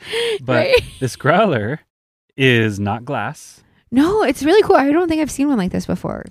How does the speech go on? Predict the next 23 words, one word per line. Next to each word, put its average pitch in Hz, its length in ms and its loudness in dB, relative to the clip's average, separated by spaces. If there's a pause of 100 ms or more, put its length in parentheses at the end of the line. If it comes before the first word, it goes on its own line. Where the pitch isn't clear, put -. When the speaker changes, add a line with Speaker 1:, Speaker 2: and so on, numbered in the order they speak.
(120)
Speaker 2:
It's 427 320 -6
like 392 240 -6
an 339 120 -6
insulated 208 500 -4
mug, 165 320 -4
except 110 300 -10
a 123 40 -10
growler. 113 460 -4 (100)
Speaker 1:
Yeah. 311 260 2
Speaker 2:
Right? 120 160 -4
And 123 140 -4
it, - 160 -10 (160)
like, 120 240 -6
it, 117 180 -10
it 117 160 -12 (480)
seals 110 420 -8
shut 101 220 -8
on 117 160 -10
top, 95 400 -10 (460)
right? 117 180 -6
But 123 160 -8
you 127 80 -8
can, 113 200 -12